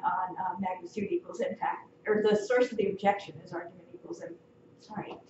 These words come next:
The <laughs> source of the <laughs> objection is magnitude equals impact. So to me, the answer would be put in the same terms. I agree with you, I don't think it does e-, equal impact because you have, you know,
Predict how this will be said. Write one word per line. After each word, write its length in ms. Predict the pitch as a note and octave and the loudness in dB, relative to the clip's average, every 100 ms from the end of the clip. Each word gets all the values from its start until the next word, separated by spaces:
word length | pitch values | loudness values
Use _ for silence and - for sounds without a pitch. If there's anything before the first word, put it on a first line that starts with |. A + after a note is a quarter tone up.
| - F3+ | -6 -2
The 240 | - - | 2 2
<laughs> 0 | |
source 440 | E4 G4 C5 - - | 6 12 12 12 8
of 60 | - | 8
the 220 | A4 - - - G4+ G4+ - G4+ - F#5 G#4+ - | 10 10 6 0 0 2 2 2 0 -2 0 2
<laughs> 0 | |
objection 800 | C#4+ A3 D4 C#4+ - C4+ G#3+ - - - | 2 4 6 6 6 2 0 -2 -8 0
is 200 | - G3+ | 2 4
magnitude 500 | A3 G3+ G3+ - G3+ | 4 4 2 -2 -4
equals 300 | F#3 F#3 F3+ | -4 -6 -6
impact. 500 | - F3+ - F3 - - - - | -6 -6 -2 -4 -4 -12 -20 -20
So 680 | - - D#4 G3+ G3 F#3+ - - - - | -18 2 8 8 8 4 0 -14 -20 0
to 120 | C4 | 8
me, 300 | C4 E4+ A#3+ | 8 8 0
the 240 | G#3+ A3 F4+ | 0 2 0
answer 540 | G4+ A3 G3 F#3 - - G#3+ | 0 0 0 -2 -8 -8 -2
would 140 | G#3+ | 0
be 120 | G#3 G#3 | 0 0
put 220 | - - | 2 2
in 80 | G3 | 0
the 60 | |
same 400 | - F#3 F#3 G3 - | -2 -4 -4 -6 -4
terms. 300 | C#4 C4+ E3+ - | 0 0 0 4
I 100 | A3+ | 6
agree 200 | A#3 B3 | 8 8
with 80 | F#3+ | 8
you, 100 | F#3 | 6
I 40 | |
don't 140 | G3 - | 4 0
think 120 | F#3+ | -4
it 100 | G3 | 0
does 440 | F#3+ G3+ - - B3 | 0 0 -2 -10 -4
e-, 120 | C#4 - | -4 -4
equal 320 | A#3 A#3 B3 A#3+ | -10 -2 0 2
impact 380 | B3+ C4 C4+ - | 0 0 0 -2
because 300 | G#3+ G#3+ G3+ | -2 0 2
you 100 | G3 | 4
have, 240 | G3 G3 G3 - - - - - - | 6 6 2 -8 -20 -20 -20 -20 0
you 140 | |
know, 60 | A3 | 4